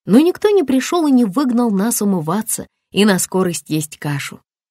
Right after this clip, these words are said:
Я лежала и гадала, что это значит. Ближе к восьми утра в нашу комнату зашла медсестра,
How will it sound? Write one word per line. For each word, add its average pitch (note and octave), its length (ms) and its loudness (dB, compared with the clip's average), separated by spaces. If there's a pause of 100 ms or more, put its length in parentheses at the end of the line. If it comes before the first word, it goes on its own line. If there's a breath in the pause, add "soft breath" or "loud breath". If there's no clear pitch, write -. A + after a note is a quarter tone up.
Я E3 200 2
лежала D3+ 560 -2 (400)
и G3+ 100 0
гадала, D3+ 600 -4 (420)
что - 300 -2
это A3 240 -2
значит. D#3 560 -8 (400)
Ближе G3 420 2
к - 80 -12
восьми D#3+ 340 -2
утра D#3+ 380 -2
в E3 60 -4
нашу D3+ 300 -4
комнату B3+ 580 2
зашла D3+ 420 -2
медсестра, C#3+ 720 -6